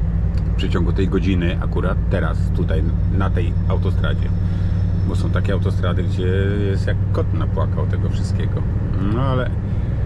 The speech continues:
wiadomo, no, jak to jest z tymi płatnymi parkingami, nie?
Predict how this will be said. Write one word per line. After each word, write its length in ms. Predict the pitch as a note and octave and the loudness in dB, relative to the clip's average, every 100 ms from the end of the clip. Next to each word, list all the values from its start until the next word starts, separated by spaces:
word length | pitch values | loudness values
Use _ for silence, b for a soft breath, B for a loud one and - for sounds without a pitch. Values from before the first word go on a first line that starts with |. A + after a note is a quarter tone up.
| - - - - - - - - - - - B2 B B B B | -2 -2 -2 -2 -2 0 0 0 0 0 0 0 B B B B
wiadomo, 320 | A2 G#2+ F#2 | 0 0 0
no, 60 | E2 | 0
jak 160 | E2 D#2+ | -2 -2
to 100 | E2 | -2
jest 140 | D#2 | -2
z 20 | |
tymi 180 | - E2+ | -2 -2
płatnymi 380 | - - D#2+ D#2 | -2 0 0 0
parkingami, 640 | - - - - - - | -2 -2 -2 -2 -2 0
nie? 160 | - | 0